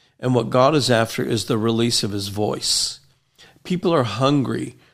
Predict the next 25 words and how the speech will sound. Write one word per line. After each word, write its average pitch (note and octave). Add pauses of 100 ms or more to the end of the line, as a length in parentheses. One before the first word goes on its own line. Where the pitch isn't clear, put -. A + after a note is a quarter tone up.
(160)
for -
the A#2
anointing A2+
of G2+
God. G#2+ (600)
They're B2+
crying D#3
out C#3+
for -
evidence A#2
that C3+
God A#2+
is A#2+
with D3+
us, - (540)
and B2
that C3
people E3+
are C#3
tired D3+
of A#2
old, C#3
dead, C3+
dry C3
religion. B2+